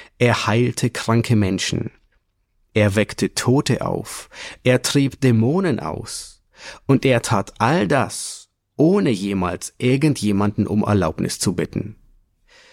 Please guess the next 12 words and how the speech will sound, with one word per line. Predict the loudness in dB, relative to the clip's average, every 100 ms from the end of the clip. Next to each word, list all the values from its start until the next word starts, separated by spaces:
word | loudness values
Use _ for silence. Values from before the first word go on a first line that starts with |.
| _ _ _ _ -4
Zusammenfassend | 0 2 2 2 0 -2 -2 0 -2 0
lässt | -2 -2
sich | -4 0
sagen, | 0 2 2 2
dass | 0 0
er | 0 2
ihr | 2
gesamtes | 2 0 2 2 2 0 -2 -2 -2 0
religiöses | 2 2 2 0 2 2 2 -2 -2
System | -2 0 2 4 2
so | 2 2 2
behandelte, | 2 0 0 0 0 -4 -4 -4